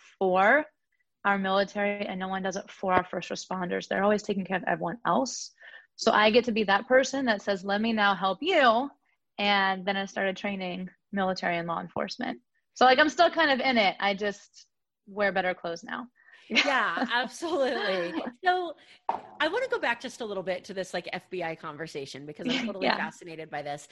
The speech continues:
Speaker 2: So you're obviously waiting for this for a while. This is,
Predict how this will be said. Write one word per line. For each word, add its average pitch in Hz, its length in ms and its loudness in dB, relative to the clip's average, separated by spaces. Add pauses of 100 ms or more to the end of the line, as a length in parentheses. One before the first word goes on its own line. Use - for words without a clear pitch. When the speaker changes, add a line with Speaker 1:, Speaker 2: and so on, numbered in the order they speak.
(160)
Speaker 2:
So 277 500 2 (100)
you're 254 260 0
obviously 214 480 0
waiting 156 300 -2
for - 120 -10
this 143 240 -4
for 135 420 -2 (200)
a 175 100 0
while. 135 500 0
This 147 260 -6
is, 165 340 -4